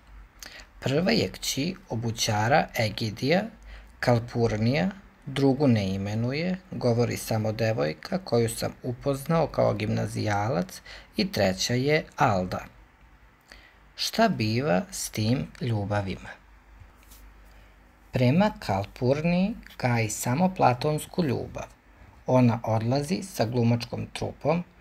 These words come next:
detalje veze sa drugom devojkom ne saznajemo, najviše saznajemo o ljubavi sa Aldom. Kako je prikazan taj odnos sa Aldom?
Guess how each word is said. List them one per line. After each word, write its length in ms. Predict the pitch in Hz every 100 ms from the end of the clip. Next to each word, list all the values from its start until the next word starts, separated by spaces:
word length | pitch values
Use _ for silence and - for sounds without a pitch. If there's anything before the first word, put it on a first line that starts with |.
| - -
detalje 600 | 170 196 190 113 117 135
veze 400 | 104 104 147 190
sa 200 | 190 -
drugom 460 | 95 120 113 101 101
devojkom 540 | 113 117 185 185 143
ne 160 | 107 98
saznajemo, 800 | - 92 92 - 120 156 185 185 - - - -
najviše 600 | 120 170 143 95 - 101
saznajemo 840 | - 107 117 90 95 95 92 95 -
o 60 |
ljubavi 500 | 131 101 113 123 127
sa 260 | - - -
Aldom. 440 | 113 82 - - - - _ _ _ - - - - - - -
Kako 300 | 180 185 226
je 220 | 185 190
prikazan 720 | 208 196 175 185 214 190 -
taj 280 | 117 120 117 -
odnos 460 | 107 107 131 160 -
sa 340 | - - 185
Aldom? 440 | 185 104 82 -